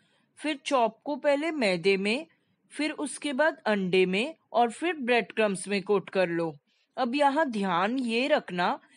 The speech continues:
कि अंडे के लिए एक हाथ यूज़ करना और ब्रेड क्रम्स के लिए दूसरा, इससे ब्रेड क्रम्स गीले गीले नहीं होंगे।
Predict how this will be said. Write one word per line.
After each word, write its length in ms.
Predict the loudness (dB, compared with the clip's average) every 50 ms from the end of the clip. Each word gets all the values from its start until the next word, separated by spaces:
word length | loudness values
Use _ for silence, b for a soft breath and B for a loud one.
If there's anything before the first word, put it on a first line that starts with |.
| b b b -4
कि 100 | -4 -4
अंडे 500 | -2 0 0 0 2 2 2 2 2 0
के 180 | 0 -4 -4 -4
लिए 260 | -2 -2 -4 -4 -4
एक 400 | -4 -2 0 0 0 -2 0 0
हाथ 200 | 0 0 0 -2
यूज़ 260 | -6 -6 -6 -8 -6
करना 340 | -2 -2 0 0 0 -2 -2
और 260 | -2 0 0 0 0 0
ब्रेड 360 | 0 0 2 2 2 -2 -4
क्रम्स 360 | -2 0 0 0 0 -4 -6
के 140 | -4 -4 -4
लिए 220 | -2 -2 -4 -4 -4
दूसरा, 600 | -4 -4 -4 -4 -6 -6 -4 -2 0 0 0 -2 b b b b b b b
इससे 320 | -10 -10 -8 -4 -4 -4 -4
ब्रेड 400 | -4 -2 2 2 2 2 0 -2
क्रम्स 400 | -2 -2 -2 -2 -2 -4 -8 -6
गीले 320 | -4 -4 -2 2 2 2 2
गीले 320 | 2 -2 0 0 0 0
नहीं 260 | 0 0 -2 -2 -2 -4
होंगे। 440 | -4 -6 -6 -4 -4 -4 -4 -6